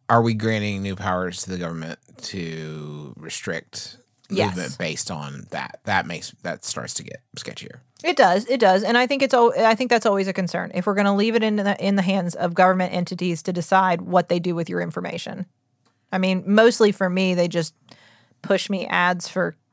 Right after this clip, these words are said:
Speaker 2: kids' clothing on Facebook.
Speaker 1: I don't,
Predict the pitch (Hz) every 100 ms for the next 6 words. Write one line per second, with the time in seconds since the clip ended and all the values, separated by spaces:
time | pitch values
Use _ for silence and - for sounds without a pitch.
0 | _ _ _ _ - 185 180 - 147 156
1 | 165 151 - 160 160 - 120 - - 139
2 | 190 160 147 147